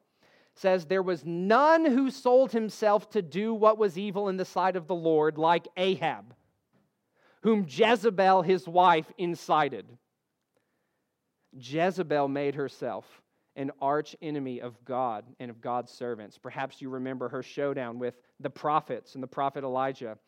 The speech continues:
And she did much to harm the people of God. And in part, that was by promoting idolatry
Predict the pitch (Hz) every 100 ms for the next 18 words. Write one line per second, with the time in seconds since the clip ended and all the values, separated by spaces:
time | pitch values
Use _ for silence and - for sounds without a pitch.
0 | _ _ - 156 - 196 180 160 165 185
1 | - 175 165 165 160 147 170 160 147 139
2 | 135 147 123 117 _ _ 147 151 147 -
3 | 208 196 170 156 147 151 151 - - 175
4 | 160 196 226 196 180 208 202 _ _ 156
5 | 156 156 160 180 214 - 240 269 277